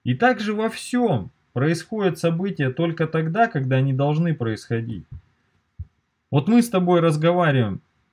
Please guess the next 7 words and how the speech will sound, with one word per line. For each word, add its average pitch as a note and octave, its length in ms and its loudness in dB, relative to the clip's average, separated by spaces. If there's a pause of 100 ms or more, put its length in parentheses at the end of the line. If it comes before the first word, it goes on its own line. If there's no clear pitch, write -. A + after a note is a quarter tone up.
(520)
сейчас, A#3+ 520 -2
потому E3 400 2
что D3 200 -2
только E3 400 -2
сейчас D#3+ 460 0
было B2+ 280 2
суждено B2+ 800 2